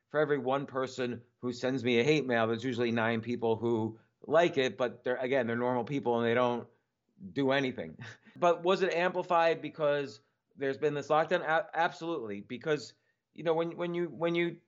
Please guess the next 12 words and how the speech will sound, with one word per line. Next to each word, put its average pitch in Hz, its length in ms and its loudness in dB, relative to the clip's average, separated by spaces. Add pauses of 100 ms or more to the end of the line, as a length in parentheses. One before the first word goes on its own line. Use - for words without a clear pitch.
(120)
tell 202 240 6
people 170 520 2
to 139 200 0
stay 143 360 2
at 143 60 4
home 139 360 2
and 131 200 -2
do 127 160 -2
nothing 123 440 2
for 156 100 0
six 165 320 -2
months, 175 360 0